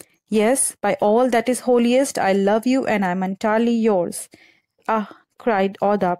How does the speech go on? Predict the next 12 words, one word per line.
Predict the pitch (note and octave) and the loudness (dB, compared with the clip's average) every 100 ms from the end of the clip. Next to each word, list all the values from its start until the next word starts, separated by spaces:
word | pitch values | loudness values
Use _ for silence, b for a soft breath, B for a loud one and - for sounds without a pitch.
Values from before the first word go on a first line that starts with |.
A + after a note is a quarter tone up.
| G#3 | -2
pressing | G3 G3+ | -2 0
his | G3 G3 | -2 -2
hand | G#3 G#3+ G#3 | -2 -2 -2
to | - F#3+ | -4 -2
her | G3 | -2
heart. | G3+ A#3+ G#3+ - b b b b _ - | 0 0 -2 -4 b b b b _ -4
Passepartout | G#3 A3+ G3+ G3 G3 A#3+ G#3+ G#3+ | -2 -2 0 0 0 0 0 0
was | G#3 - | -4 -2
summoned | G3 F#3+ F#3 B3 C#4 - b b _ - | -2 0 2 0 -2 -10 b b _ -6
and | G#3 - | -4 -2
appeared | G3+ - G3 G3+ C4 G#3+ | -4 -2 0 0 -2 -2
immediately. | G#3 G3 F#3+ F3 F3+ | -2 0 -4 -4 -10